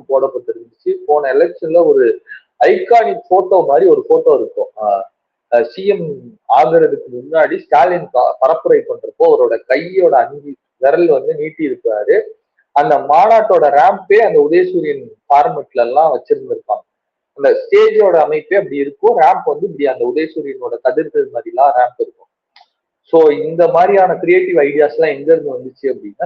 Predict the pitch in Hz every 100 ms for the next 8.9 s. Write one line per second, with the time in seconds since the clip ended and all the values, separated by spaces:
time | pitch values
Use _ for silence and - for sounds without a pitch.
0 | 180 170 190 175 151 127 120 120 110 110
1 | 135 - 123 120 - 107 - 92 _ _
2 | _ - 117 123 - 143 185 175 123 110
3 | 110 - 113 104 107 - 101 95 110 _
4 | _ _ _ _ _ _ _ - 135 165
5 | 151 120 101 - 117 147 170 143 - 127
6 | 156 - _ _ _ - 180 220 220 185
7 | 165 143 175 190 180 165 170 160 156 143
8 | 131 127 120 - 156 165 143 120 -